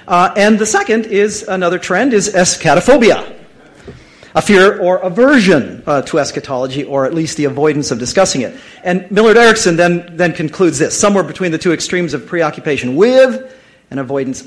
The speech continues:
of eschatology, we must take our stance. For eschatology is neither an unimportant and optional topic nor the sole subject of significance and interest to the Christian.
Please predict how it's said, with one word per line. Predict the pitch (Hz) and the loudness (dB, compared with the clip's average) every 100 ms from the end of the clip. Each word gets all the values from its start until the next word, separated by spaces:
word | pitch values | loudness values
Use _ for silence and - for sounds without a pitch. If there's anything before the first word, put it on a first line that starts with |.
| - | -8
of | 254 285 | -4 0
eschatology, | 214 - 180 165 143 147 170 | -2 -2 -8 -4 -2 -2 -2
we | 151 | -4
must | 147 - | -4 -4
take | 147 139 | -4 -2
our | 139 | -2
stance. | - 240 131 - - | 0 0 -2 -6 -14
For | - 151 135 135 | -4 0 0 0
eschatology | 165 143 - - 208 202 147 135 139 - - - | -2 -2 -4 -2 2 4 4 0 -4 -8 -20 -12
is | 156 135 | -8 -4
neither | 156 170 156 | -2 0 2
an | 143 - | 0 2
unimportant | 247 339 330 190 160 196 214 180 | 4 4 4 4 4 2 0 0
and | 170 165 | 0 0
optional | 180 370 - 208 143 | 0 -2 0 2 0
topic | - 107 160 147 | -2 -8 -6 -2
nor | 151 160 160 | 0 2 2
the | 143 | -2
sole | - 143 143 139 143 - | 0 2 2 2 -2 -4
subject | - 277 - 165 170 | -2 -2 -2 -4 -4
of | 143 | -4
significance | 143 127 127 139 139 131 - | -4 -4 -6 -4 -4 -4 -8
and | 143 135 | -6 -4
interest | 131 127 135 - - | -4 -4 -8 -8 -10
to | 139 | -12
the | |
Christian. | 160 269 - 127 90 | -10 -12 -10 -14 -14